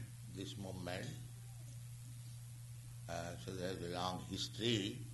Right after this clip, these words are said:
When he wanted to resign, the Nawab became very angry because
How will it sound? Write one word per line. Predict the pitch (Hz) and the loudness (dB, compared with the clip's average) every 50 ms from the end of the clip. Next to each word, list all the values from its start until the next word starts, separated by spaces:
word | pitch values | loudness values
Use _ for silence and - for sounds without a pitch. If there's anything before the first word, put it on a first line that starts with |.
| - - - - - - - - - - - - - - - - - - - - - - - - - | -8 -8 -8 -8 -8 -8 -8 -6 -6 -6 -6 -6 -6 -6 -6 -6 -6 -6 -6 -6 -6 -6 -6 -6 0
When | - 98 104 104 101 101 | 2 4 6 6 6 4
he | 101 101 | 2 2
wanted | 95 92 101 104 107 104 101 - 104 101 - - | 4 8 8 10 10 8 6 2 0 -2 0 0
to | 101 | 0
resign, | 92 92 90 87 87 92 101 110 123 120 107 98 92 90 - - - - - - - - - - - - - - - - - - - - - - - - - - | 2 2 2 4 8 12 12 12 12 12 12 12 10 6 2 -2 -4 -6 -6 -6 -6 -6 -6 -6 -6 -8 -8 -8 -8 -6 -6 -6 -6 -8 -8 -8 -8 -8 -2 0
the | 104 101 101 98 95 92 90 90 87 87 - - - - - - - - | 2 2 4 2 2 2 0 0 -2 -2 -4 -4 -6 -6 -8 -6 -2 2
Nawab | 95 98 101 104 104 104 101 90 85 82 - - 82 85 | 4 6 8 10 10 10 10 8 6 2 0 -4 -2 0
became | 92 98 98 104 98 92 | 0 0 2 2 0 2
very | 90 87 98 101 98 | 2 2 2 4 4
angry | 95 101 107 104 107 104 101 98 110 127 - - - - - - - | 4 4 4 4 2 2 2 2 2 0 0 -4 -6 -8 -8 -4 -4
because | - 104 - 104 104 104 98 104 113 - | -4 0 6 10 10 10 10 8 4 0